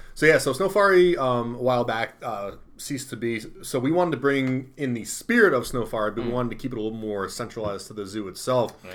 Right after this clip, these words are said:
Speaker 2: yeah.
Speaker 1: And our idea is that, like you mentioned before, we are open all year round.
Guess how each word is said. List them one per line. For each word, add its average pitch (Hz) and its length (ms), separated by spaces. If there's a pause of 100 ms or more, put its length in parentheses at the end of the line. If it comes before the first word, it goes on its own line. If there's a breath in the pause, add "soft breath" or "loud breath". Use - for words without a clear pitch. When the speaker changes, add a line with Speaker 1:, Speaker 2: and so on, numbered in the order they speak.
Speaker 2:
yeah. 82 200
Speaker 1:
And 120 440
our 143 200
idea 156 320
is 127 200
that, 117 240
like 120 160
you 123 40
mentioned 117 300
before, 113 300
we 110 80
are 117 180
open 107 220
all 98 120
year 98 160
round. 92 360